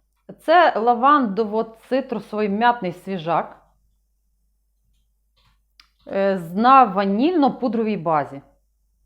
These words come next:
Дуже він мені сподобався, він унісекс.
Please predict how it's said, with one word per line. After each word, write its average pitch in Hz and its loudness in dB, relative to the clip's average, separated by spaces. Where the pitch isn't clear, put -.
Дуже 269 2
він 240 0
мені 233 -4
сподобався, 277 0
він 254 -4
унісекс. 254 0